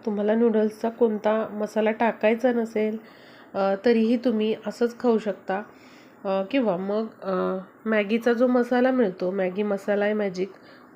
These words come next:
तो तुम्ही टाकला तरीही चालेल. आता हे फक्त आपल्याला व्यवस्थित मिक्स करायचं आहे हलक्या हाताने. तर या ठिकाणी बघा, घरच्या घरी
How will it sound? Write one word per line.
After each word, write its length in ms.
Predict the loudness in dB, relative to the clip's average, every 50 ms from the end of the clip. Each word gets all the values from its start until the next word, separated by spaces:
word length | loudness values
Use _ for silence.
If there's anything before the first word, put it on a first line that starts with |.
| 2
तो 140 | 4 4 4
तुम्ही 520 | 4 2 2 4 4 4 2 2 0 -2 -4 -8 -16 -20 _ -20 -20 -20 -20 -8 -2 0
टाकला 340 | 2 2 2 2 2 2 2 2
तरीही 360 | 0 -2 0 -2 -2 -2 -4 -4 -2 0
चालेल. 500 | 2 2 4 4 2 0 -2 -6 -12 -20 -20 -20 -20 -20 -20 -20 -20 -20 -20 -20 -18 -12 -8
आता 340 | -6 -4 -2 -2 -2 -2 -4 -10 -16 -6 -2
हे 80 | -2 -2
फक्त 360 | 0 -2 -6 -8 -4 0 2
आपल्याला 480 | 2 2 2 2 2 2 4 4 2 0 -2 -8 -14 -8 -4
व्यवस्थित 420 | -2 -2 0 -2 -2 -2 -4 -4 -2
मिक्स 260 | 0 -2 -2 -2 -4
करायचं 420 | -2 0 2 2 2 2 0 0 -2
आहे 140 | -2 -2 -4
हलक्या 440 | -2 0 0 0 0 -2 -4 -6
हाताने. 380 | -6 -6 -6 -6 -6 -6 -6 -8 -10 -12 -18 -20 -20 -20 -20 -20 -14 -8
तर 60 | -4 0
या 140 | 0 0
ठिकाणी 380 | 0 0 -2 -2 -2 0 0 0
बघा, 360 | 0 0 0 0 -2 -2 -4 -6 -8 -16 -20 -20 -20 -20 -20 -20 -20 -20 -14 -4
घरच्या 440 | 0 2 2 2 2 2 2 2 4
घरी 360 | 4 4 4 4 4 2 -2